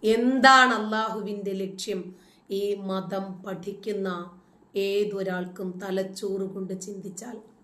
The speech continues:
മനസ്സിലാകും. സ്വർഗത്തില് കള്ളും പെണ്ണും ഒരുക്കി വെച്ചിരിക്കുന്ന ഒരു മാമാ പടച്ചോനെ കുറിച്ചിട്ട് ചിന്തിക്കുന്നവർക്ക് മനസ്സിലാകും. പക്ഷേ എത്ര പറഞ്ഞാലും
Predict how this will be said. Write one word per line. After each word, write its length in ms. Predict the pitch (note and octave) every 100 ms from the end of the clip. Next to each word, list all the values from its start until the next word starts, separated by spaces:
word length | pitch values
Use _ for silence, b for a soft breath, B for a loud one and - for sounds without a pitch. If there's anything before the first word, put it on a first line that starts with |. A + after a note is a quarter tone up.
| _
മനസ്സിലാകും. 640 | G#3+ G3 G3+ A3 G#3 G#3 - - - - - - - - - - - - - - - -
സ്വർഗത്തില് 680 | - G#3 F#3+ G3+ G3+ F#3+ F#3 F#3 - - - G3+
കള്ളും 440 | G3 G3+ G#3 G3 F#3+ F#3
പെണ്ണും 460 | F#3+ G3 G3+ G3 F#3+
ഒരുക്കി 460 | G3 F#3 F#3+ - G#3
വെച്ചിരിക്കുന്ന 680 | G3 - G#3 F3+ F3 F#3 F#3 G#3+ B B B B
ഒരു 260 | A#3 A#3+ A#3+
മാമാ 680 | G#3+ G#3 G#3 A3 A3+ A#3 A#3 A3+ A3+
പടച്ചോനെ 680 | G#3 G3 F#3+ - G#3 G#3 G3+
കുറിച്ചിട്ട് 600 | F#3+ F#3+ - F#3 - F#3 E3+ - - - _ - - -
ചിന്തിക്കുന്നവർക്ക് 800 | - G3 F#3+ F#3+ F#3+ F#3+ F#3 F#3
മനസ്സിലാകും. 520 | G3 F#3+ - G3+ F#3+ G#3+
പക്ഷേ 280 | A3 A#3 F#3 F3+ B B B B B -
എത്ര 420 | A#3+ - - - D#4 -
പറഞ്ഞാലും 880 | C4 A#3+ B3+ C4 C4+ C4+ C#4 C#4 A#3